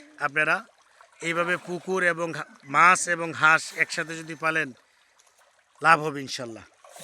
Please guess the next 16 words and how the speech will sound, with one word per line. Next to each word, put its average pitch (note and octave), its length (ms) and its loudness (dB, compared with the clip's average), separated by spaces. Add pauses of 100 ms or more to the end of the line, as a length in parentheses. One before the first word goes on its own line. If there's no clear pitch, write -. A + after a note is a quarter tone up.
(960)
তো C3 100 -8 (1700)
আপনারা C#3 280 0
আমাদের D3+ 260 0
মাছ D#3+ 120 4 (100)
দেখতে F3 240 4
পাচ্ছেন F3+ 280 2 (320)
কত D#3 120 -8 (160)
সুন্দর, E3+ 300 0 (340)
এই C#3+ 80 -12
যে D3+ 140 -6
দেখেন D#3 220 2 (100)
আদার D#3+ 260 2
দিলে F3+ 140 0 (300)
মাছগুলো D3 360 -4
কীভাবে C#3+ 320 -8
খাইতেছে। C3+ 360 -8